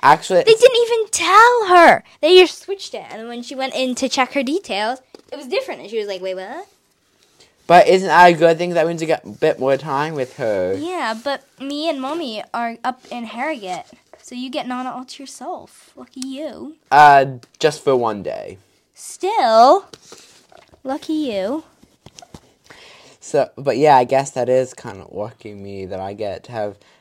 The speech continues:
Speaker 1: Nana all to myself for a day.
Speaker 2: Yeah. I don't have Nana all to myself for a day.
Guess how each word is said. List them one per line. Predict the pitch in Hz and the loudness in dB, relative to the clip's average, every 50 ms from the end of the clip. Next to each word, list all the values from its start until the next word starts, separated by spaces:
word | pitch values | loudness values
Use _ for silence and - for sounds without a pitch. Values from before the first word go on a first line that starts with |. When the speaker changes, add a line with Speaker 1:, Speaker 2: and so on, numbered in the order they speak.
| _ _ _ | _ _ _
Speaker 1:
Nana | - 107 113 117 117 120 120 117 | -12 -6 -4 -2 0 0 0 0
all | 87 92 113 117 | 0 0 0 -2
to | 117 - | -2 -4
myself | 107 110 110 - 117 107 107 107 - | -6 -6 -4 -4 -4 -2 -2 -4 -6
for | - - 101 98 98 | -6 -4 -2 -2 -2
a | 98 95 | -2 -4
day. | - 95 95 92 90 87 82 71 73 98 117 123 117 - _ _ _ _ _ _ | -4 -4 -4 -2 -2 -2 -4 -4 -4 -4 -4 -6 -8 -12 _ _ _ _ _ _
Speaker 2:
Yeah. | - 190 196 190 202 240 254 240 208 196 208 240 254 _ _ _ _ _ _ _ _ | -20 -16 -12 -8 -4 -2 0 2 2 2 0 0 -2 _ _ _ _ _ _ _ _
I | 240 240 302 | -12 -8 -8
don't | 392 381 | -8 -6
have | 240 285 240 233 | -8 -8 -10 -8
Nana | 226 208 208 208 | -8 -8 -8 -8
all | 190 185 196 | -10 -10 -12
to | 196 - 214 | -14 -16 -18
myself | 196 196 - - 185 180 180 _ | -18 -18 -18 -20 -20 -20 -20 _
for | _ - 202 190 | _ -18 -16 -16
a | 185 | -16
day. | 185 180 180 185 202 254 320 | -16 -16 -14 -14 -14 -14 -16